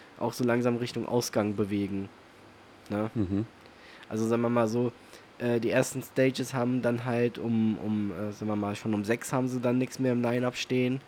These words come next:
Speaker 1: Äh, dann haben halt einige Stages haben dann noch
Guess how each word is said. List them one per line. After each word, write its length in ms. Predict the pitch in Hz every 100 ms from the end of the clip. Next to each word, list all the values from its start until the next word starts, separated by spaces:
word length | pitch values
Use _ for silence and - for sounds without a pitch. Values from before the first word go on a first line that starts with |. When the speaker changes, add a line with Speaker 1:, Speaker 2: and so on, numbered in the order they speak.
| - - - - - -
Speaker 1:
Äh, 340 | 120 117 117 117
dann 200 | 117 117
haben 320 | 120 117 117
halt 160 | 117
einige 300 | - 127 123 123
Stages 400 | 123 120 131 -
haben 160 | 117
dann 260 | 113 117 117
noch 140 | 113